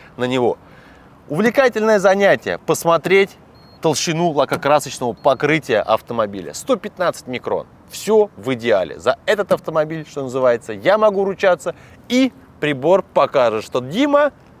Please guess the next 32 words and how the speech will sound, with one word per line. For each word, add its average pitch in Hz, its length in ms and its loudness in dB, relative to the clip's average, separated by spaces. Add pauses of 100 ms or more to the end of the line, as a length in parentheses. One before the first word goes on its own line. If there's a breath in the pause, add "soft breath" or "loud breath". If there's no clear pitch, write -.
(260)
не 196 360 -2 (160)
врет. 147 340 0 (640)
Прибор 110 440 0 (180)
не 95 120 -6
обманешь. 104 520 -2 (260)
Про 190 160 2
этот 240 220 0
прибор 220 460 2
я 151 280 2
вам 190 160 4
уже 165 420 2
неоднократно 147 920 0
рассказывал. 131 640 0
И 113 40 -2
все - 140 -6
те, 175 220 0
кто 127 120 -4
занимаются 143 680 0
поиском 160 500 0
автомобилей 151 540 -2
или 180 260 -2
хотят 170 460 -2
себе 135 220 -6
купить 143 340 -10
как 143 180 -4
новый 160 320 4
автомобиль, 127 480 -4
так 131 220 -2
и - 20 2
автомобиль 139 400 -2
с - 80 -12
пробегом, 175 640 2